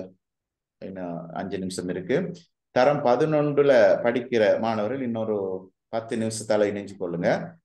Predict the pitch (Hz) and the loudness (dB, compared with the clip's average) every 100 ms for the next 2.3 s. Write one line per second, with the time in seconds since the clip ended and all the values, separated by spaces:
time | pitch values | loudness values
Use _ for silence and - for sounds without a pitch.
0 | _ 131 131 120 120 113 127 117 104 98 | _ 0 2 2 0 0 0 0 0 -2
1 | 101 117 - 98 95 92 107 110 98 92 | -2 -6 -6 -10 -8 -6 -2 0 0 0
2 | 87 95 | -4 -2